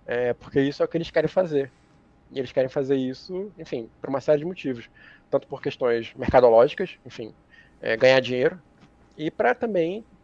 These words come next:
ter um controle sobre quem fala mal da prefeitura, é, quem são os adversários, o que que eles fazem, enfim, se antecipar nesse jogo político. É, você tinha falado de outro ponto.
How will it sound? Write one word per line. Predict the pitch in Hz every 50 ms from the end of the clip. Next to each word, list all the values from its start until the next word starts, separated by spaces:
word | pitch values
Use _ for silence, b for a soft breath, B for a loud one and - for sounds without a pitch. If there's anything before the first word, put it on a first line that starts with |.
| _ _ _
ter | 185
um | 185 185
controle | - 220 220 - 185 175 170 185 190
sobre | - - 185 170 196 214 214 208 B B B B B -
quem | 160 151
fala | - - 143 127 123
mal | 120 120
da | 120 120
prefeitura, | 123 - - 160 156 - 151 143 139 127 127 - b b b b b b b b _ _ _ _ _ _
é, | - 135 123 120 120
quem | 117 - 139 135
são | 127 - 131
os | 117
adversários, | 117 107 110 120 135 135 - - 139 131 131 123 123 -
o | 117
que | - -
que | -
eles | 135 120 -
fazem, | - - 139 127 123 120 123 127 131 -
enfim, | 147 147 - 165 123 107 - _ _ _ _
se | - - 143
antecipar | 139 - 131 - 151 - - 135 135 139 b b b b b b b _
nesse | 135 135 131
jogo | 131 135 143 135 123
político. | - 165 151 131 120 - - - _ _ _ _ _ _ _ _ _ _ b b b b b b _ _ _
É, | - 127 131 131 135 135 135 135 117 -
você | - - 160
tinha | - 175 165
falado | - 175 170 165 165
de | 160
outro | 175 170 - 196
ponto. | - - 160 156 160 156 156 - 131 123